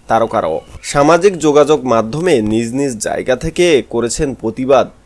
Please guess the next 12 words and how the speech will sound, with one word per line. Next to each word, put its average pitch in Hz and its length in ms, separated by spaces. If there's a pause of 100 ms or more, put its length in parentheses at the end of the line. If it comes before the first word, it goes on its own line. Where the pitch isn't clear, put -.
(160)
তারকাদের 180 540
মধ্যে 147 600
আওয়াজ 110 420
তোলেন 151 520
চিত্রনায়িকা 175 760
পরিমণিও। 110 600 (240)
এবার 202 280
সোশ্যাল 185 480
মিডিয়ায় 190 400
বেশ 127 300
কিছু 170 400
স্থিরচিত্র 160 840